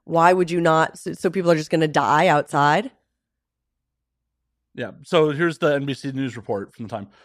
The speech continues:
Speaker 2: Houston preacher Joel Osteen's megachurch is now welcoming Texans displaced by Hurricane
Speaker 1: Wow.
Speaker 2: Harvey following an onslaught of social media criticism for
Speaker 1: Mm.
Speaker 2: initially staying shut.
Speaker 1: Mm, mm-hmm, yeah. So they didn't do it unless they f-,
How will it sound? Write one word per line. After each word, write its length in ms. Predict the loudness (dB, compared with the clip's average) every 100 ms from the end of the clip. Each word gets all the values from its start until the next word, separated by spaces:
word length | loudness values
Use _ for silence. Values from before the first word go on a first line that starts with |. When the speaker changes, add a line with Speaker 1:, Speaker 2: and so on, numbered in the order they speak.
| _
Speaker 2:
Houston 300 | -8 -6 -6
preacher 300 | -6 -6 -6
Joel 300 | -4 -4 -4
Osteen's 260 | -6 -8 -6
megachurch 400 | -6 -6 -8 -8
is 120 | -8
now 280 | 0 4 4
welcoming 440 | 2 -4 -6 -12
Texans 500 | -10 -12 -10 -14 -14
displaced 340 | -16 -8 -6 -4
by 80 | -4
Hurricane 340 | -4 -8 -8
Speaker 1:
Wow. 60 | -6
Speaker 2:
Harvey 260 | -6 -8 -14 -12 2
following 300 | 6 6 4
an 60 |
onslaught 360 | 2 2 2 0
of 80 | 0
social 280 | -2 -2 -4
media 260 | -2 -2
criticism 840 | -2 -4 -4 -4 -4 -2 -2 -2 -2
for 60 |
Speaker 1:
Mm. 40 | -2
Speaker 2:
initially 260 | 0 -2
staying 420 | 0 0 0 -2
shut. 460 | -8 -10 -10 -12 -20 _
Speaker 1:
Mm, 600 | -2 0 0 -2 -6 -10 -16 -10
mm-hmm, 320 | -6 -4 -4 -4
yeah. 180 | -2 -2 -4 _ _
So 200 | 2 6
they 160 | 6 4
didn't 320 | 0 -2 2
do 200 | 6 8
it 240 | 6 2 0
unless 300 | 4 4 4
they 160 | 2
f-, 100 | 0